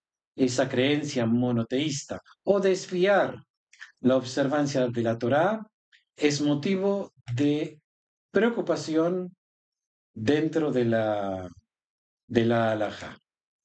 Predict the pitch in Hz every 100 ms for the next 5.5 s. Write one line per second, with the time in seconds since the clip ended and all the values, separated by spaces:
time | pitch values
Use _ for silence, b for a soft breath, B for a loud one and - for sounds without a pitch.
0 | _ _ _ _ _ _ _ _ _ _
1 | _ _ _ - B B B B B B
2 | 156 175 175 185 202 226 240 180 147 208
3 | 202 160 190 214 202 123 113 - _ _
4 | _ _ _ - 139 180 165 185 - 180
5 | 156 147 147 143